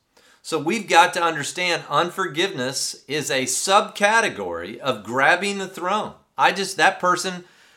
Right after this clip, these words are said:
has violated so much in terms of my relationship, my confidence, my trust. Now, that doesn't mean you have to get into a business deal with them the next day, but look, the Bible's so clear.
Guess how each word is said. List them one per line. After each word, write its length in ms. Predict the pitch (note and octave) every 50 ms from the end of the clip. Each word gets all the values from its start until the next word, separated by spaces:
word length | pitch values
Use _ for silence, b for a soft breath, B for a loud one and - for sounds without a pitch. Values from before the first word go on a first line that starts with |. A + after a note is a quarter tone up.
| b b -
has 180 | D3 C#3 A#2+
violated 560 | B2+ D3+ D3+ D#3 D#3 D3+ D3 C#3+ C3+ B2+ A2 -
so 320 | - - - D#3+ F3+ G#3+
much 540 | A3 A3 G#3 E3 - - - - - - _ _ _ _ _ _ _
in 120 | A#2 A#2
terms 260 | - - D#3+ D#3+ D#3
of 60 | E3+ E3+
my 100 | E3+ E3+
relationship, 800 | E3+ F3 F3 F3 F3+ F#3+ F#3+ F#3+ F#3+ F#3 - - F#3 F#3 F3+ E3+
my 140 | D3 C#3+
confidence, 640 | C#3 - D#3+ E3 F3 F#3 F3+ - F#3 F3 F3+ E3+ - D3
my 160 | C#3+ B2+ B2
trust. 640 | B2 - - F3 E3+ F3 F3 E3 - - - - b b b b b b b b -
Now, 180 | D#3 D#3 D3+ C3
that 180 | C#3 E3+ G3
doesn't 280 | A3 A3+ - F3 D#3+ D3+
mean 200 | F3+ A3 A#3 F#3+
you 80 | D3
have 120 | C#3+ C#3+ -
to 80 | D3+
get 180 | C3 A#2+ D3 D3
into 200 | D3+ D3+ D3 C#3+
a 40 | B2+
business 460 | G#2+ - D3 F3+ F#3+ F#3 E3 C3 A2+
deal 200 | G2+ A#2+ B2+ A#2+
with 140 | A#2+ A#2+ A#2
them 120 | B2+ A#2+
the 80 | B2 B2
next 240 | B2+ B2+ A#2+ - B2
day, 300 | B2+ D#3 F3+ E3+ C#3 A2+
but 300 | G#2 G2 C#3+ C3 B2+ C#3
look, 240 | E3 G#3+ G#3 A#2 G2+
the 60 | A#2
Bible's 380 | G#2 C#3+ F3 G#3 G3 D#3+ B2+ -
so 340 | - - - G3 G3+ F#3+
clear. 440 | - - E3+ G#3+ G#3+ E3 G#2 - -